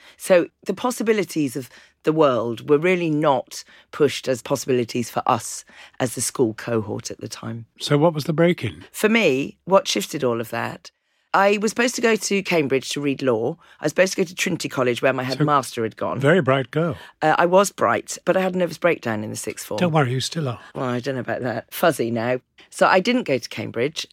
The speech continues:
Speaker 1: I bombed out of all my A-levels. I didn't do well in the Oxbridge entrance exam, and I basically left school with my tail between my legs, resat my A-levels at Filton Technical College,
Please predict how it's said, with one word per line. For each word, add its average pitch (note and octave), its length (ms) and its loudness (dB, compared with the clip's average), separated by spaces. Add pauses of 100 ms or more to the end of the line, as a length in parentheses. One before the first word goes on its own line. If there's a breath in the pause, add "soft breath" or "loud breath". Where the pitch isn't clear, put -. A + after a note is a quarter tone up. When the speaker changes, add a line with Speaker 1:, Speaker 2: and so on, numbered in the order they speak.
Speaker 1:
I C#3+ 140 4
bombed F3 580 2
out D3 180 0
of C#3 100 -4
all D#3 120 6
my C3+ 260 0 (100)
A-levels. A#2+ 720 -2 (120)
I C3 80 2
didn't D#3+ 340 -2
do C3+ 340 0
well C3 200 2
in B2 100 -2
the B2 120 2
Oxbridge A#2+ 400 -4
entrance - 380 -4
exam, B2 520 -4
and B2 340 -4 (460 loud breath)
I B2 320 2
basically B2+ 880 0
left C#3 400 0
school B2 480 -2
with B2 120 -4
my B2 140 -4
tail C#3+ 240 -2
between B2 320 -8
my A2+ 140 -4
legs, A2 400 -8 (280 soft breath)
resat D#3+ 460 2
my C#3 300 0
A-levels B2+ 420 0
at - 100 0
Filton B2+ 540 -4
Technical - 500 -8
College, - 600 -8